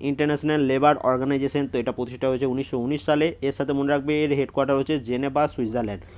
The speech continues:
অন্য কোনো একটা শিফটে তোমাদের পরীক্ষায় চলে আসতে পারে। এরপর দেখো, এই প্রশ্নটা তোমাদের কয়েকদিন আগে আমি তোমাদের স-, লাইভ মক টেস্টের ক্লাসে করিয়েছিলাম।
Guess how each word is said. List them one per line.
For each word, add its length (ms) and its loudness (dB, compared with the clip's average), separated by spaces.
অন্য 180 0
কোনো 180 2
একটা 180 -2
শিফটে 280 -2
তোমাদের 300 -2
পরীক্ষায় 320 -2
চলে 200 0
আসতে 220 -4
পারে। 240 -8
এরপর 240 4
দেখো, 200 6
এই 140 8
প্রশ্নটা 480 4
তোমাদের 360 2
কয়েকদিন 320 4
আগে 180 4
আমি 140 2
তোমাদের 300 2
স-, 140 -12
লাইভ 260 4
মক 160 0
টেস্টের 260 -4
ক্লাসে 280 0
করিয়েছিলাম। 540 -2